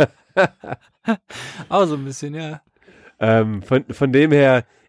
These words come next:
Speaker 2: ich finde, die haben sich beide gut verkauft und ich glaub, da jetzt hinein zu interpretieren, ob der deutsche Fußball jetzt irgendwie so längerfristig nicht gut
Speaker 1: Ja.
Speaker 2: aufgestellt ist,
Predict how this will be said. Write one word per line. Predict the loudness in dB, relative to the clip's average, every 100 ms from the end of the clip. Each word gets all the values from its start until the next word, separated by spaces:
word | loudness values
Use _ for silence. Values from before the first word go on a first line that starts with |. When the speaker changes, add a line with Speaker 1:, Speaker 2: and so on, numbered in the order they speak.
| -8
Speaker 2:
ich | 0
finde, | 2 4
die | 2
haben | 2
sich | -4 -8
beide | -14 -4 2 4 4 2
gut | -2 -8 -4
verkauft | -2 -2 -2 0 0 -2 -10
und | -10 -10 -10
ich | -8
glaub, | -4 -4 -4 -16 -18 _
da | -20 -14 -6 -2
jetzt | -2 -4
hinein | -2 0 0
zu | -2
interpretieren, | -4 -4 -4 -2 -2
ob |
der | -2
deutsche | -4 -4 -6
Fußball | -6 -6 -2 0
jetzt | -2 -4
irgendwie | -8 -4 -4
so | -2 -2 -4 _ _ _
längerfristig | -2 2 2 2 0 0 0 -2 -2 -8 _ _ _ _ _ _ -8
nicht | -4 -4
gut | 0 2
Speaker 1:
Ja. |
Speaker 2:
aufgestellt | 2 0 -2 0 2 2
ist, | -2 -6 -12